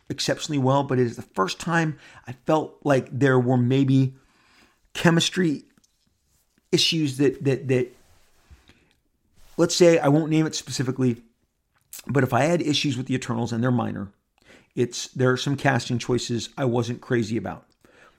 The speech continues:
But I'm here to focus on what works and what works really well in this movie. What did I tell my buddy?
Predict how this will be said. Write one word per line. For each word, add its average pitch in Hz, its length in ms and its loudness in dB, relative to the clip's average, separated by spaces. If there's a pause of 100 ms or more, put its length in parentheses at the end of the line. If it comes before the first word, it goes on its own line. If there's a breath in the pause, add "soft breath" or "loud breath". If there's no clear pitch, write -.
But 131 380 2 (640)
I'm 156 160 2
here 160 180 6
to 143 60 2
focus 127 540 -2
on 135 140 0
what 127 180 0
works - 380 -8 (180)
and 127 140 0
what 123 120 2
works 123 360 0 (580)
really 135 240 6
well 120 220 4
in 117 80 0
this 110 140 -6
movie. 107 280 -8 (720 soft breath)
What 123 120 0
did 143 80 4
I - 20 2
tell 160 160 0
my 165 100 4
buddy? 190 240 2